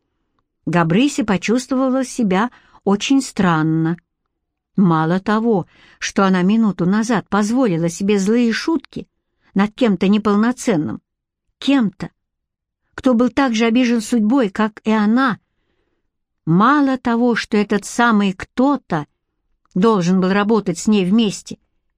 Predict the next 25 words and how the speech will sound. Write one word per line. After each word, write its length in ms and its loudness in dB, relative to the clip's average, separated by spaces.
так 220 -2
он 160 4
еще 320 0
услышал 520 0
эти 180 -2
дурацкие 640 0
шутки — 640 -4
и 120 2
вдобавок 600 0
ко 120 -2
всему, 580 0
вместо 440 0
того, 260 2
чтобы 320 0
обидеться 580 0
или 140 2
притвориться, 960 0
что 380 0
все 320 0
нормально, 640 0
а 120 -2
потом 320 2
ответить 500 0
тем 280 0
же, 200 -8